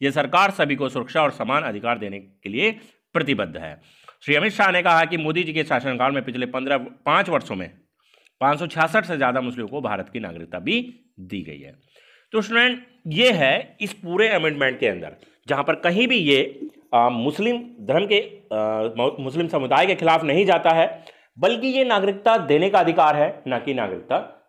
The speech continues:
छीनने का अधिकार। But कुछ लोगों के जरिए इसको गलत लिया जा रहा है। कुछ ऐसे नेता हैं जो सरकार के खिलाफ कार्य कर रहे हैं और लोगों को भड़काने का काम कर रहे हैं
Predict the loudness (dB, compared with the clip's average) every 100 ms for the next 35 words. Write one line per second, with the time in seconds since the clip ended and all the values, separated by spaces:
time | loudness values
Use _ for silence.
0 | _ 0 2 2 -2 -6 -8 -8 -8 -8
1 | -8 -12 _ _ _ _ -2 -2 -2 -10
2 | 0 2 4 4 2 0 2 0 0 -4
3 | -6 -20 _ -10 -4 0 4 2 0 -14
4 | -20 -12 -4 2 4 4 4 4 2 -4
5 | -10 _ -8 0 0 2 0 2 4 4
6 | 0 -4 -8 _ _ _ _ -6 -2 0
7 | 0 0 -2 2 2 2 0 0 2 4
8 | 4 4 2 2 2 2 -2 -8 -2 2
9 | 2 2 2 -2 -4 -2 -2 0 0 0
10 | -2 0 0 2 0 -2 -6